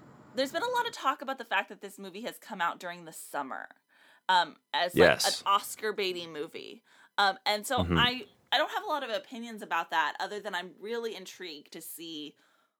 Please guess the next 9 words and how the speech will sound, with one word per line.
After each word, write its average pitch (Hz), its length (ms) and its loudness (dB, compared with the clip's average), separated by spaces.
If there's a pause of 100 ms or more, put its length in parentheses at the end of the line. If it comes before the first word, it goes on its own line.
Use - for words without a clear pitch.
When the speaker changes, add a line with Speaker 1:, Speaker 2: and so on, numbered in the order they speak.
(200)
Speaker 1:
what 170 640 0 (360)
this 185 440 -8
movie 175 280 -10
looks 156 280 -10
like 147 200 -2
come 165 240 -10
Oscar 147 360 -6
season, - 640 -12 (520)
uh, 139 340 0